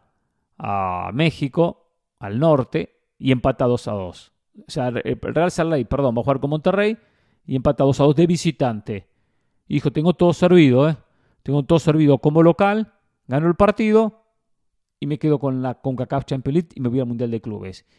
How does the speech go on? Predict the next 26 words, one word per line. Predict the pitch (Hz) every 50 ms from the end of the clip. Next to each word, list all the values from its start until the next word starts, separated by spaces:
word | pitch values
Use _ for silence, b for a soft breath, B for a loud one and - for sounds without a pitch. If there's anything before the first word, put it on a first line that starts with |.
| _ -
Y | -
hacía | 127 - - 156 156 151
años, | 151 151 151 156 165 170 - - - _ _ _ _ _ _ _ _ _ _ _ _ _ _
eh, | - 131 123 120 - -
y | - 135
hacía | 143 120 - - 151 156
un | 151 147
tiempo | - 175 202 196 185
que | 135 131
venía | 123 127 135 143
invicto | 135 135 143 175 156 117 _ - 117 98 90 - _ _ _ _
el | - 180
conjunto | - 123 101 120 127 120 - 127 117
de, | 110 110 107 113 120 -
de, | - 113 113 107 104 107
de | 101 104 104 104 101 98 98
Real | 98 110 131 127 120
Salt | - - 123 117
Lake. | 113 107 98
Venía | 98 107 123 160 170 151 123
como | - 127 120 113
treinta | 101 - 131 131 120 - 135
y | 135
pico | - 202 190 - 160 151
partidos | - 127 131 - 143 127 -
invictos. | 139 131 123 120 110 92 _ - 98 87 - _